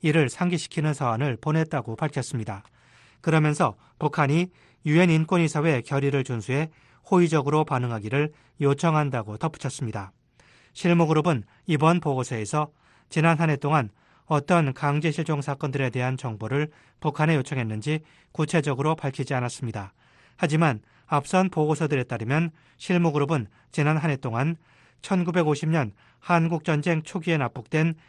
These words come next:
열여섯 명과 천구백육십 년대와 천구백칠십 년대 바다에서 조업하다 북한에 끌려간 어부 열일곱 명, 북한 주민 세 명, 탈북민 두 명 등에 대한 정보를 북한에 요청했습니다. 비오에이 뉴스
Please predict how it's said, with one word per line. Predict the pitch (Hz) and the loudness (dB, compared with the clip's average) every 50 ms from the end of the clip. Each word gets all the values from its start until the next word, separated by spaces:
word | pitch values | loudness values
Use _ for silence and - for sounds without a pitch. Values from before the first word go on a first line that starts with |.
| _ - - | _ -4 0
열여섯 | 147 156 156 131 120 113 - 156 | 2 2 2 2 -2 -2 -4 -4
명과 | 131 123 113 107 104 135 143 143 - _ _ _ _ _ _ _ | -2 -2 -4 -4 -2 -2 -2 -2 -2 _ _ _ _ _ _ _
천구백육십 | - - 196 185 165 180 170 185 185 156 147 139 - - 196 175 | -4 -2 -2 0 0 2 4 4 2 4 0 -2 -2 0 0 0
년대와 | 160 156 143 135 135 131 123 139 151 165 - _ _ _ _ _ | 2 2 0 0 0 0 0 2 0 0 -2 _ _ _ _ _
천구백칠십 | - - 190 170 151 170 165 175 151 120 - - - 185 - - 180 | -2 0 0 2 2 2 4 4 2 2 0 -2 -2 -2 -2 0 -2
년대 | 160 143 123 117 131 143 160 160 _ _ _ _ _ | 0 0 0 0 0 0 0 -2 _ _ _ _ _
바다에서 | - 147 147 139 180 165 156 147 135 - 190 190 | 0 0 2 4 6 6 6 4 4 2 0 0
조업하다 | - - 147 147 143 - 143 135 165 151 160 160 | 2 0 0 0 0 0 -2 2 2 2 2 0
북한에 | - 151 139 - 165 160 160 | -2 -6 -2 2 2 2 2
끌려간 | 156 - 175 151 143 139 139 151 143 | 2 0 0 0 0 2 2 2 2
어부 | 127 113 110 - 156 165 160 - _ _ _ - | 2 -2 0 0 0 0 0 -2 _ _ _ -2
열일곱 | - 143 151 147 135 143 151 170 156 143 | 2 4 4 4 4 2 2 2 2 2
명, | 127 117 98 92 - _ _ _ _ _ _ _ - | 2 -2 -4 -6 -10 _ _ _ _ _ _ _ -6
북한 | 151 147 - - 180 170 151 | -6 -4 2 4 4 4 4
주민 | 160 147 160 170 175 | 2 2 2 2 2
세 | 165 - - 190 175 | 0 0 0 0 2
명, | 160 117 98 95 _ _ _ _ _ _ _ _ | 0 0 -2 -6 _ _ _ _ _ _ _ _
탈북민 | - - 185 175 160 165 156 160 175 190 190 | -2 2 2 4 4 4 4 4 4 2 0
두 | - - 147 | 0 -2 0
명 | 147 165 160 160 | 2 2 2 2
등에 | 156 147 143 139 | 2 0 0 0
대한 | 120 139 139 143 | 0 0 0 0
정보를 | 131 135 117 107 101 107 101 123 147 160 156 _ _ _ _ _ _ - | -2 -4 -6 -6 -4 -4 -2 0 0 0 -2 _ _ _ _ _ _ -4
북한에 | 160 151 - 160 143 139 123 110 | -4 -2 0 0 0 2 0 0
요청했습니다. | 135 151 - - 143 123 113 - - 123 104 - 95 95 - _ _ _ _ _ _ _ _ _ _ | -2 -4 -2 -2 -2 -2 -2 -4 -6 -6 -6 -6 -10 -14 -16 _ _ _ _ _ _ _ _ _ _
비오에이 | - 165 165 160 160 156 147 143 139 | 2 4 4 6 6 6 6 4 4
뉴스 | 131 131 139 143 156 147 - - - | 2 2 0 0 0 -2 -6 -10 -16